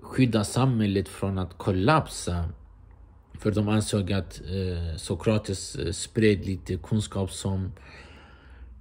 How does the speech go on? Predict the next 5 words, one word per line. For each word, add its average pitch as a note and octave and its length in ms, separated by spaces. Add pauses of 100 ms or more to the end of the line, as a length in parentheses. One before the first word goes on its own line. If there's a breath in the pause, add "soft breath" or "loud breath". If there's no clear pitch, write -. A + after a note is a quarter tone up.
(140)
fick A2 240
människor G#2+ 840 (220)
att - 240
ifrågasätta G2 1120
dåvarande F#2+ 1040